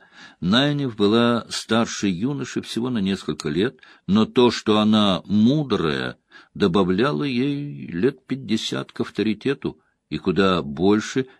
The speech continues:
веса ее словам. «Мне нужно было где-то спрятаться, и я очень устал», — сказал Ранд, потом торопливо добавил:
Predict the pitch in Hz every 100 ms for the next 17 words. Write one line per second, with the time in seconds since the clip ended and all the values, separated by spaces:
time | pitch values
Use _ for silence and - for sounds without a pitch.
0 | - 58 - 62 - 78 67 62 - 67
1 | 80 117 110 90 _ _ _ _ _ _
2 | _ _ _ _ _ 85 101 104 104 104
3 | - 98 120 76 80 69 76 78 76 82
4 | 85 - 95 113 104 80 - 71 64 -
5 | _ _ 80 78 80 82 80 78 76 -
6 | - 101 90 _ _ - - 90 82 76
7 | 71 98 107 110 - - - _ _ -
8 | 92 113 113 113 98 92 104 98 90 90
9 | 98 95 90